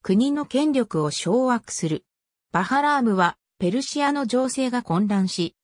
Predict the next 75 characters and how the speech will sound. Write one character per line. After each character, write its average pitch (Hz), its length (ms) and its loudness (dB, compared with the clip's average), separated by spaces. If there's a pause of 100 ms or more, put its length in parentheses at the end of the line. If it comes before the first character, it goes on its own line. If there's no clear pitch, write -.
(120)
国 294 160 0 (120)
庫 247 160 -2
が 175 100 -2
底 185 320 -4
を 240 120 0
つ - 100 -14
き、 185 240 -4 (280)
近 262 220 0
隣 285 160 -2
の 262 180 -2
支 262 160 -4
配 269 220 -2
者 247 160 -2
の 165 140 0
侵 240 320 0
入 269 160 -2
を 247 60 0
引 247 40 -2
き - 140 -12
起 277 240 0
こ 294 160 -2
し - 100 -10
て - 80 -2
い 196 100 2
る 185 120 -2
こ 180 120 -4
と 208 120 -2
に 185 140 0
気 - 160 -14
づ 160 100 -4
く。 - 260 -8 (480)
最 269 300 -2
初 330 160 -6
に 311 120 -4
彼 294 300 0
は 185 140 0
狩 330 240 0
り 320 60 0
に 226 120 4
行 190 100 -2
く - 120 -16
こ 240 160 -6
と 262 100 0
に 214 160 2
よ 185 120 0
っ - 20 -6
て 185 180 -4
心 208 420 -2
を 185 80 2
清 175 360 0
め 165 120 0
る。 139 200 -10 (420)
狩 339 200 0
り - 40 -4
か 254 140 2
ら 180 100 2
戻 160 240 0
っ 269 100 -4
た 180 180 0
後、 160 300 -4 (240)
彼 220 280 2
は 156 240 0 (200)
木 - 160 -16
か 302 140 -2
ら 196 140 0
吊 - 160 -4
る 214 100 -2
さ 247 140 -4
れ 240 120 0
た 240 160 -2
犬 233 180 2
に 185 120 2
出 143 180 -2
会 151 140 -2
う。 120 180 -10